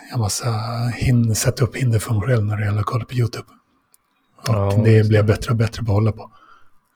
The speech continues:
Speaker 2: Mm.
Speaker 1: Eh, hålla mig till. Men för ett år sedan, tjugo tio, tjugotre, snackade vi om att du inte tyckte att du,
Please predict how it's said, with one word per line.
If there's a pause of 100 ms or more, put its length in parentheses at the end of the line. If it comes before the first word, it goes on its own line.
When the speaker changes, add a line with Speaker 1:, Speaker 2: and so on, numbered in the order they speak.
(220)
Speaker 2:
Mm.
Speaker 1:
Eh, (160)
hålla
mig
till. (880)
Men (800)
för
ett
år
sedan,
tjugo
tio,
tjugotre, (440)
snackade
vi (680)
om
att (100)
du
inte
tyckte
att
du,